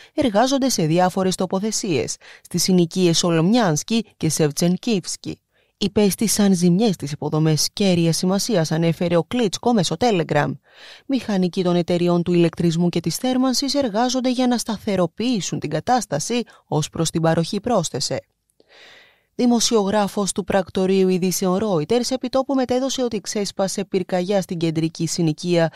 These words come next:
Σεβτσενκίφσκι, που γίνεται συχνά στόχος αεροπορικών πληγμάτων. Η συνοικία Σολομιάνσκι στο δυτικό τμήμα του Κιέβου είναι πολύ άσχολος συγκοινωνιακός κόμβος. Εκεί βρίσκονται σιδηροδρομικός σταθμός και το ένα από τα δύο πολιτικά αεροδρόμια της πόλης.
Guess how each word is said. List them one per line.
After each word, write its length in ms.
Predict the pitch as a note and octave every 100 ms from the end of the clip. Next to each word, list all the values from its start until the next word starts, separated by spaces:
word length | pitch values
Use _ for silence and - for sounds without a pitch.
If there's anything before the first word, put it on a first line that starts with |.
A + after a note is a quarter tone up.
| -
Σεβτσενκίφσκι, 1040 | - E3+ - D#3+ D#3 A#3 F3+ - - B3+ -
που 100 | C4
γίνεται 360 | C4+ C#4 C#4
συχνά 400 | B3+ - F3+ F3
στόχος 500 | F3 A3 A3+ A#3+ A#3+ - _
αεροπορικών 800 | C#4 C#4 C4+ C4 A#3 G3+ - E3
πληγμάτων. 680 | E3 G3+ A3+ G#3+ D3+ - - _ _
Η 100 | -
συνοικία 540 | A3+ C4 A3+ G#3+ G#3+ G3+
Σολομιάνσκι 880 | G#3+ G3+ F#3+ G3+ A#3+ E3+ D#3 - G#3+
στο 160 | G3+
δυτικό 360 | D#3+ D3+ D#3 D#3
τμήμα 300 | D#3+ D#3 D#3
του 100 | D#3+
Κιέβου 380 | - A#3+ B3+ C4+
είναι 180 | C#4
πολύ 340 | C#4+ C4+ G3 F#3+
άσχολος 540 | G#3 - E3+ F#3 A3
συγκοινωνιακός 840 | A#3 F#3+ F#3 E3+ D#3+ D#3 D3+ D#3+ -
κόμβος. 560 | B3 G3+ D3 D3 D3 -
Εκεί 260 | B3+ -
βρίσκονται 440 | C4+ D4 - C4+ C4
σιδηροδρομικός 840 | - A#3 G3+ F#3 F3 D#3+ D#3 E3
σταθμός 460 | D#3 F3 - C4+ B3+
και 140 | - A#3+
το 120 | E3+
ένα 260 | G#3 B3+
από 220 | C4 - B3
τα 140 | F#3+
δύο 240 | E3 F#3
πολιτικά 480 | E3+ F3 E3 D#3+ D#3+
αεροδρόμια 540 | E3+ D#3+ D#3 D#3 D#3+ D#3+
της 180 | G3+
πόλης. 540 | - G#3 D#3 C#3 -